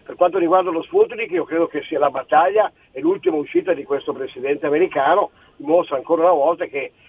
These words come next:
i veri imperialisti, o comunque loro sono tra gli, questi, questi presidenti, sono tra,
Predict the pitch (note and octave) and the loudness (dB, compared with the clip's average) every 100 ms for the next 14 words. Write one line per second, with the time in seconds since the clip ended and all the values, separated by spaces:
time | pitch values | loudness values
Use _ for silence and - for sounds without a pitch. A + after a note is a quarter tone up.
0 | _ D3 D3+ F3 E3+ - E3 F#3 F3 C#3 | _ -6 0 4 4 2 2 2 2 0
1 | D#3 - E3 D3 B2 C3 - D#3 F#3 - | -4 -2 -2 -2 -6 -12 -6 -2 0 0
2 | D3 D#3+ F#3 E3+ - D#3 F3 - C#3 D3+ | 2 4 4 0 -2 0 0 -2 -4 -4
3 | C#3+ C3+ C3+ C3 _ B2+ - - C#3 - | -8 -14 -18 -20 _ -20 -20 -16 -16 -16
4 | C3+ E3 D#3 E3+ - A#2+ B2 - - _ | -10 -6 -6 -8 -10 -10 -8 -8 -14 _
5 | - - E3 E3 E3 | -10 -2 2 2 2